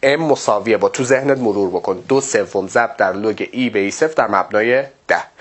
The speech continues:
بین این دوتا بازی می‌کنه بچه‌ها، یا اینو می‌ده اونو می‌خواد، یا اون یکی رو می‌ده این یکی رو می‌خواد. <clears throat> هر کدوم هم که گفتیم ژول باشه می‌شه ای،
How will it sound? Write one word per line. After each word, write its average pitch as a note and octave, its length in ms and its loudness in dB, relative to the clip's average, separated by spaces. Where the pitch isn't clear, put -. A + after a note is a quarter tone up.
بین A#3+ 240 4
این B3+ 160 2
دوتا G3+ 220 4
بازی D#3 340 2
می‌کنه B2+ 260 2
بچه‌ها، B2 320 0
یا D3+ 120 4
اینو F3 220 2
می‌ده A#2+ 180 0
اونو D3+ 220 4
می‌خواد، E3 400 2
یا F3 80 4
اون E3 100 2
یکی C#3 200 0
رو E3 60 2
می‌ده F3+ 340 4
این A#2+ 200 0
یکی F#2+ 240 -2
رو E2+ 80 -2
می‌خواد. F2 360 -4
<clears throat> - 40 2
هر D3+ 200 0
کدوم C#3+ 280 0
هم A2 140 0
که A#2 140 -4
گفتیم C3 320 0
ژول G#2+ 320 -2
باشه G2+ 340 0
می‌شه G#2 300 -4
ای، C#3 320 -2